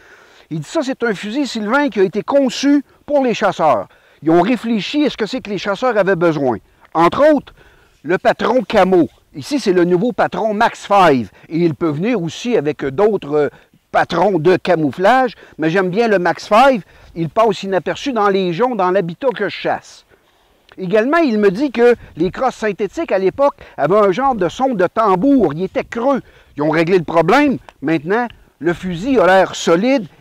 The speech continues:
et il n'y a pas de caisse de résonance lorsque je le frappe. Facilement nettoyable, facilement démontable.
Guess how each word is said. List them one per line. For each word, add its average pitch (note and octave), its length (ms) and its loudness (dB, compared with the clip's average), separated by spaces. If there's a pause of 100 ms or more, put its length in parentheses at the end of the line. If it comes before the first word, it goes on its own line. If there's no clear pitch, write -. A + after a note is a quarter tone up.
et E3+ 60 0
il E3+ 100 2
n'y E3+ 80 0
a E3 80 2
pas B3 120 2
de F3+ 120 -4
caisse G#3+ 320 0
de E3+ 80 0
résonance F3 640 -2
lorsque F#3+ 340 -6
je E3 120 -6
le D#3 60 2
frappe. C#3 280 -2 (540)
Facilement D#3 580 -4
nettoyable, F#3 800 2 (220)
facilement D3 500 -4
démontable. F#3 800 2